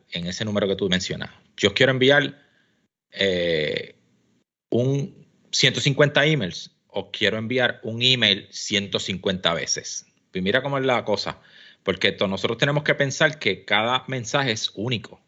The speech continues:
Tú cuando le escribes a una persona, eso es una línea de comunicación individual. La persona no tiene por qué saber o imaginarse o,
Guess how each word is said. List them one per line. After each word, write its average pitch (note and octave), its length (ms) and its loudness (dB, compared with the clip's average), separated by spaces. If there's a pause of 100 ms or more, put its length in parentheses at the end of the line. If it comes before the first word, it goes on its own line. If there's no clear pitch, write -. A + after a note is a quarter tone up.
(160)
Tú A2 240 -4
cuando B2 280 2
le A2+ 80 4
escribes B2+ 420 0
a C#3 40 0
una C#3+ 120 -2
persona, C#3 580 2 (340)
eso A#2 360 0
es B2+ 160 -8
una B2 200 2
línea B2 220 0
de A#2 80 0
comunicación B2 800 -2
individual. F#2+ 800 0 (100)
La F#2+ 220 0
persona G2+ 380 -2
no A#2+ 100 -2
tiene B2 260 2
por A2+ 280 0
qué B2 360 4 (800)
saber A#2+ 640 2
o G#2 120 0
imaginarse G2 680 -2
o, G2+ 240 -4